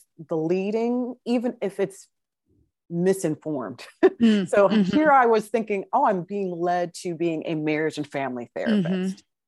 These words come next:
Speaker 1: And it was like, "No, you are being led into the wellness
Speaker 2: Mm-hmm.
Speaker 1: and mental health space." But if you wanna think that, that's fine, as long as you're
Speaker 2: It gets
Speaker 1: obedient.
Speaker 2: you there.
Speaker 1: <laughs> And it
Speaker 2: Yep.
Speaker 1: gets you there.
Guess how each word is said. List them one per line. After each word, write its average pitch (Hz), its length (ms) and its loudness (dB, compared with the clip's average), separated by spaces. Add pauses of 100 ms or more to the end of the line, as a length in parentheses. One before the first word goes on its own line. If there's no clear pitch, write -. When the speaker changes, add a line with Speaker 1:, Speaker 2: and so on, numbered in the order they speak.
(280)
Speaker 1:
And 185 200 2
it 180 60 2
was 175 160 2
like, 170 160 -2
"No, 185 400 0
you 180 240 -6
are 180 80 0
being 165 320 -6
led 160 160 -2
into - 320 -12
the 147 140 -6
wellness 147 880 -4 (100)
Speaker 2:
Mm-hmm. 202 300 -2
Speaker 1:
and 170 140 0
mental 165 260 0
health 147 240 0
space." - 720 -6 (260)
But 165 100 2
if 160 100 -2
you 302 120 6
wanna 349 220 6
think 370 280 0
that, 190 200 4
that's 170 220 -2
fine, 226 380 2
as 165 140 -6
long 220 280 0
as 202 100 -6
you're 202 160 0 (100)
Speaker 2:
It 208 160 0
gets 202 220 -2
Speaker 1:
obedient. - 0 -
Speaker 2:
you 180 120 0
there. 202 320 0 (100)
Speaker 1:
<laughs> - 100 -6
And 269 140 2
it - 20 0
Speaker 2:
Yep. 233 320 4
Speaker 1:
gets 240 240 -4
you 185 80 -12
there. 156 300 -6